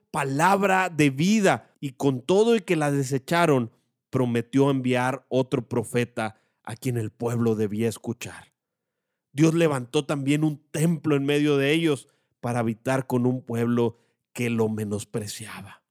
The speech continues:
¡Cuánta gracia! Preciosa gracia la que podemos encontrar en Jesucristo. Toda esta dureza, rechazo y menosprecio no pudieron detener el amor de Dios,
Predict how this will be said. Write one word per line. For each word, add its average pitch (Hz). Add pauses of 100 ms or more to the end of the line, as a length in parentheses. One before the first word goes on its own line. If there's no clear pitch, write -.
(680)
¡Cuánta 139
gracia! 117 (380)
Preciosa 156
gracia 143
la 135
que 127
podemos 147
encontrar 135 (280)
en 131
Jesucristo. 113 (800)
Toda 190
esta 180
dureza, 147
rechazo 156
y 147
menosprecio 139 (340)
no 170
pudieron 175
detener 147
el 156
amor 143
de 143
Dios, 123